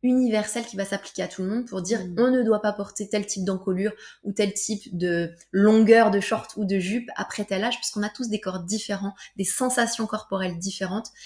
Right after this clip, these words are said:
Speaker 1: et que ça n'appartient, euh, qu'à chacun. Donc vraiment, enlevez-vous cette idée de la tête, gardez simplement à l'esprit de faire de la qualité, de trouver des jolis tons, un jou-, des, des, des vêtements qui tombent joliment, euh,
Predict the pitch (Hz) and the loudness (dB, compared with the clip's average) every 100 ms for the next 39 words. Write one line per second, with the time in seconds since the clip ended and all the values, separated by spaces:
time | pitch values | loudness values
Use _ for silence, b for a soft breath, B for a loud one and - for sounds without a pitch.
0 | B B - - 208 202 180 - 180 - | B B -6 -2 -2 -2 -6 -8 -12 -10
1 | - 208 _ _ _ _ - 180 - - | -10 -10 _ _ _ _ -8 -8 -8 -6
2 | 196 190 - 196 - - - _ b - | -4 -4 -4 -4 -6 -12 -16 _ b -4
3 | 185 185 190 208 220 202 196 185 185 214 | 0 2 4 4 2 0 0 0 -2 -4
4 | 185 185 185 190 185 170 208 214 - B | -6 -4 -2 -2 -2 -2 -4 -4 -16 B
5 | B 196 233 240 233 214 202 202 190 180 | B 4 4 6 2 0 -2 0 0 0
6 | 175 - 202 196 190 185 - 180 208 202 | -4 -8 -4 -4 -2 -6 -4 0 2 2
7 | 202 185 180 185 185 B B - 170 202 | 0 -2 -2 -4 -4 B B -8 -4 -4
8 | - 202 196 185 185 202 208 - 202 - | -2 0 2 4 4 2 0 -4 -6 -6
9 | 185 180 175 175 180 175 175 170 170 - | -6 -4 -4 -2 0 0 -2 -8 -12 -10
10 | - 190 - - 202 190 - 208 - - | -2 -2 -2 -4 0 0 0 -4 -4 -4
11 | 196 185 - _ _ - 175 233 226 208 | -2 -2 -6 _ _ -6 2 4 6 4
12 | 185 208 B B B - 185 180 180 | 0 -4 B B B -8 -4 -4 -4